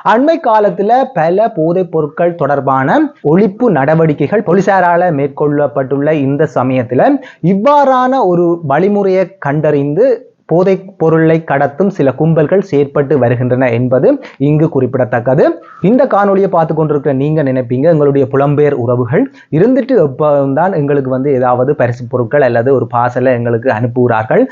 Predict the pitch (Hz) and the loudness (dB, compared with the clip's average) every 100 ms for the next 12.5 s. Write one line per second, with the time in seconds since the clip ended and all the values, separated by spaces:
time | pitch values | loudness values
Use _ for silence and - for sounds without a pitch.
0 | - - 135 180 190 233 226 147 123 143 | -6 -4 0 0 0 -2 -2 -4 -2 0
1 | 135 180 123 117 156 - 143 120 120 123 | 0 -2 -2 -2 -2 -2 -2 -2 -2 -4
2 | 113 123 123 156 143 120 117 120 123 135 | -2 -2 -2 -2 0 -4 -4 -2 0 0
3 | 107 113 120 117 113 117 160 143 113 110 | -2 -2 -2 -2 -2 0 0 0 -4 -4
4 | 117 113 196 254 - - 156 165 160 160 | -2 0 0 -2 -8 -2 2 4 4 2
5 | 139 120 135 135 139 120 127 127 123 131 | 0 0 0 2 0 0 -2 0 0 0
6 | 147 123 117 127 135 123 127 123 117 117 | 0 -2 -2 0 0 0 0 0 -2 -2
7 | 113 123 113 127 143 113 117 180 277 - | -2 -2 -2 -2 -2 0 0 0 -2 -6
8 | - 143 143 151 151 160 151 151 143 139 | -8 -2 0 2 2 2 2 0 0 0
9 | 139 139 135 131 127 151 147 131 127 123 | -2 -2 -2 0 0 0 0 0 0 0
10 | 131 135 139 147 127 123 127 151 208 131 | -2 0 0 0 0 0 0 0 0 0
11 | 127 123 120 127 139 131 123 120 120 110 | 0 0 0 0 0 2 0 0 -2 -2
12 | 113 113 117 147 | -2 0 0 0